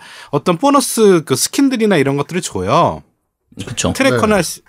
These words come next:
Speaker 1: 그, 그런 것들을 주는데
Speaker 3: 아, 그런 게 있어야지 배틀 패스.
Speaker 1: 어, 그런데 문제는 그게 너무 이상해. 그러니까 뭐냐면
Speaker 2: 아,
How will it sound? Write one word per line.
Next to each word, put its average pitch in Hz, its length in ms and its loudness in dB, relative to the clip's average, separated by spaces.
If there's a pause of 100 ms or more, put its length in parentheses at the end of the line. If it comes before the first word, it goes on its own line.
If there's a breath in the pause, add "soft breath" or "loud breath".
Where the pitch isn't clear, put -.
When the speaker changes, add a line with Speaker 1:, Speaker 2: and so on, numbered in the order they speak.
Speaker 1:
그, 123 360 0
그런 165 200 -2
것들을 175 240 -6
주는데 110 600 -2 (720 soft breath)
Speaker 3:
아, 269 200 2
그런 294 200 -4
게 262 80 0
있어야지 190 520 0
배틀 151 220 -4
패스. - 240 -8
Speaker 1:
어, 147 220 2
그런데 208 560 2 (400 loud breath)
문제는 226 680 4 (360)
그게 220 240 2
너무 196 360 4
이상해. 123 640 0 (360)
그러니까 165 100 0
뭐냐면 143 600 2 (400 soft breath)
Speaker 2:
아, 101 220 4